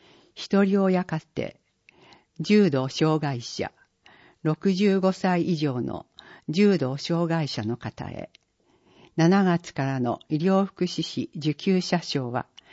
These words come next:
六月下旬に郵送します。現在使用している医療福祉費受給者証は、七月一日金曜以降は使用できなくなりますので、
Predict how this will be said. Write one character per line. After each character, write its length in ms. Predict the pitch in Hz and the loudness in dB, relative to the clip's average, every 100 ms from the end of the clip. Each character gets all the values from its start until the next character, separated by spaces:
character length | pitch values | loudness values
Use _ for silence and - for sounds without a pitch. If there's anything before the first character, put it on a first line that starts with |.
| - - _ | -20 -20 _
六 280 | 160 - 190 | 0 2 4
月 300 | 196 - 180 | 2 2 2
下 180 | 170 160 | 4 4
旬 300 | 170 165 151 | 4 6 6
に 200 | 147 - | 4 0
郵 220 | 180 156 | 0 0
送 260 | 156 - 143 | 0 -2 -2
し 180 | - 117 | -2 -6
ま 140 | 143 | -6
す。 240 | - - _ _ _ _ _ - - - | -10 -20 _ _ _ _ _ -20 -20 -2
現 280 | 185 226 202 | 4 6 8
在 220 | 147 143 | 6 2
使 160 | - 170 | 2 4
用 140 | 170 | 4
し 100 | 170 | 0
て 160 | - 151 | 0 2
い 140 | 143 | 2
る 200 | 139 - _ _ _ - | 0 -4 _ _ _ 2
医 100 | 165 | 4
療 260 | 202 202 | 6 4
福 220 | 190 - | 0 -2
祉 180 | 190 - | -2 -2
費 380 | 180 - - - | -2 -2 -4 -6
受 240 | 151 151 - _ | -4 -4 -4 _
給 220 | - 185 185 | 0 2 2
者 240 | - 170 | 0 -2
証 220 | - 135 | -2 -4
は、 240 | - - - _ - - - - - | -4 -8 -10 _ -20 -20 -20 -8 2
七 300 | 170 196 190 | 4 4 4
月 440 | 170 139 - 165 | 0 -2 0 0
一 140 | 160 | 2
日 440 | - 160 - 139 - - | -2 -6 -4 -6 -6 -4
金 320 | 202 202 196 | 2 6 6
曜 240 | 196 180 190 | 6 2 2
以 160 | 175 | -4
降 280 | - 143 127 | -4 -4 -4
は 160 | 123 - | -6 -8
使 220 | - - 196 | -14 -2 2
用 180 | 196 | 2
で 120 | 175 175 | 2 2
き 140 | 196 | 2
な 120 | 165 | 2
く 100 | 127 | 0
な 120 | 131 | -2
り 140 | 135 151 | 0 0
ま 100 | 165 | -2
す 180 | - 127 | -2 -4
の 140 | 110 | -2
で、 200 | - | -10